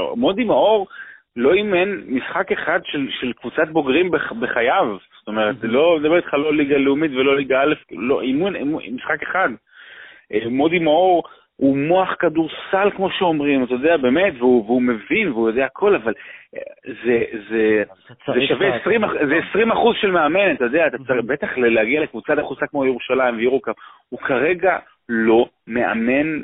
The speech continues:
Speaker 1: אה, טוב להיות ב-, ב-, בקבוצה בליגת העל,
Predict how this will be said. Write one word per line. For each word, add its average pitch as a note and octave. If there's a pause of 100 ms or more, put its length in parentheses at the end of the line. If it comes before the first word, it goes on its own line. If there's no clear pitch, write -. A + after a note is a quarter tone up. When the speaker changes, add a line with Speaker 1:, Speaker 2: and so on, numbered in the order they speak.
Speaker 1:
אה, G#2 (220)
טוב D#3 (340)
להיות A#2
ב-, A2+ (140)
ב-, A2
בקבוצה A#2
בליגת C#3+
העל, C3